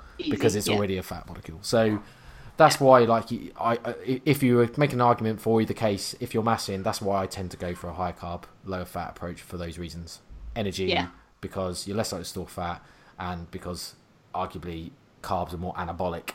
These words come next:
Speaker 2: in air quotes, than, than fat.
Speaker 1: Yeah, hundred percent agree. Um, just trying to think. The only, the only caveat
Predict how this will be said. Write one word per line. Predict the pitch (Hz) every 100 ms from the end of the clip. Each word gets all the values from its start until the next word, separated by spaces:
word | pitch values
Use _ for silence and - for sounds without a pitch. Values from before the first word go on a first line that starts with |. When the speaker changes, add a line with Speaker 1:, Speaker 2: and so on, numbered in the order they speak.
| -
Speaker 2:
in | 87
air | 87
quotes, | - 85 - -
than, | - 80 76 -
than | 80
fat. | 87 - - - _ _ _ - - _ _
Speaker 1:
Yeah, | - - _ _ _ _ _ -
hundred | - 220 190
percent | - 175
agree. | 156 170 185 - - - - - -
Um, | 208 208 190 190 190 - _ _ _ _ _ _
just | 220 -
trying | 202
to | 190
think. | 202 170 175
The | 214
only, | 208 226 214 208 196
the | 208 -
only | 214 208 196
caveat | 208 185 185 170 -